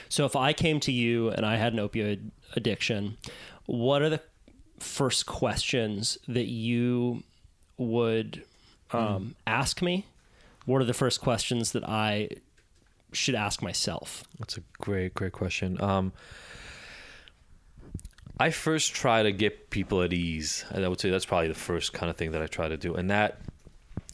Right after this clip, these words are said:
Speaker 2: that normally is, just starts with what's going on in life. Just getting a really clear understanding of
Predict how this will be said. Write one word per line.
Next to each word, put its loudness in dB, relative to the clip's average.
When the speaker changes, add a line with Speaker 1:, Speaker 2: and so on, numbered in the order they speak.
Speaker 2:
that 2
normally 2
is, 0
just 0
starts 2
with 2
what's -2
going 4
on 4
in 0
life. -4
Just -4
getting 2
a 2
really 4
clear -2
understanding -2
of -4